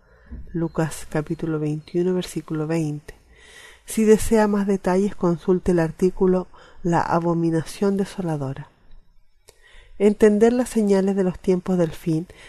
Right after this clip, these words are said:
no es solo un ejercicio intelectual. Jesús dio estas señales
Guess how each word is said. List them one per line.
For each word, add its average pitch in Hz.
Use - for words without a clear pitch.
no 220
es 233
solo 233
un 220
ejercicio 196
intelectual. 190
Jesús 240
dio 196
estas 180
señales 165